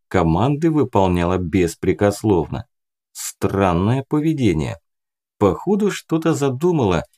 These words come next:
и теперь старается произвести впечатление. Парень решил с этим разбираться позже или совсем не разбираться. Держать эту змеюку у себя на борту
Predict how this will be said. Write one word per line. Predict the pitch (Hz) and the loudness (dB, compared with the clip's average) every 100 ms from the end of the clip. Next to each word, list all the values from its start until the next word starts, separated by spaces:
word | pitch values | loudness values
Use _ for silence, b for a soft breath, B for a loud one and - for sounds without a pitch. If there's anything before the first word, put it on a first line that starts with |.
| _ - | _ 0
и | 101 | 0
теперь | 101 85 127 131 | 0 -2 0 0
старается | 117 - 101 92 107 117 117 107 | -2 -2 0 0 0 0 -2 -4
произвести | - 101 92 82 95 82 - 104 | -2 0 0 2 -2 -4 -2 0
впечатление. | 92 - 98 98 87 110 123 85 65 - _ _ _ _ _ _ _ _ _ _ _ - | 0 -2 -2 -2 -2 0 2 2 -2 -10 _ _ _ _ _ _ _ _ _ _ _ -2
Парень | 170 208 185 156 | 2 4 4 2
решил | 117 123 123 202 | 0 0 2 0
с | 180 | 2
этим | 170 160 143 | 0 2 2
разбираться | 117 98 104 107 127 - 123 120 - | 2 2 2 2 0 -2 -4 -4 -2
позже | 110 107 92 92 101 98 _ _ | 4 4 4 2 2 0 _ _
или | - 180 | 0 2
совсем | 123 - 113 - - 87 | 2 2 0 0 0 2
не | 85 | 2
разбираться. | 80 82 - 87 78 65 - - - _ _ _ - | 0 -2 -2 -2 -2 -6 -12 -16 -16 _ _ _ -4
Держать | 82 90 85 90 - | 2 2 2 0 -2
эту | 95 90 | -4 -2
змеюку | 90 87 95 104 95 | -2 0 0 0 0
у | 87 | -2
себя | - 90 90 | -2 -2 -2
на | 82 | -2
борту | 80 85 78 - 110 | -2 -2 -4 -2 -2